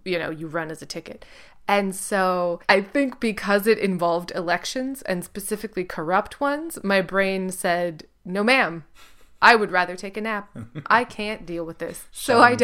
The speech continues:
Speaker 1: definitely <laughs> just, I shut down. It's like when I see a three D movie and I'm like, "My brain can't, no. Mm,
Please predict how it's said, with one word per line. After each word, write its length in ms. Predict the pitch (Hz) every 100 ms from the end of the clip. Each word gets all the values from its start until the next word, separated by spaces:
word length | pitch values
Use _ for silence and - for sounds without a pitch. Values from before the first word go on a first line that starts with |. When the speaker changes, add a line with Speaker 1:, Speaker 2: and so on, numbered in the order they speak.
| -
Speaker 1:
definitely 400 | - 247 240 233
<laughs> 100 | 175
just, 360 | - 233 - -
I 200 | 285 330
shut 360 | - - 392 392
down. 280 | 320 359 320
It's 140 | 294
like 120 | 277 277
when 80 |
I 80 | 277
see 140 | 262 233
a 60 |
three 280 | 233 - 208
D 160 | 196 208
movie 340 | 190 185 180
and 80 | 175
I'm 60 | 175
like, 140 | 165
"My 140 | 190 196
brain 380 | 190 208 208 214
can't, 260 | 214 170
no. 380 | 165 175 175 175
Mm, 600 | 160 165 160 156 165 165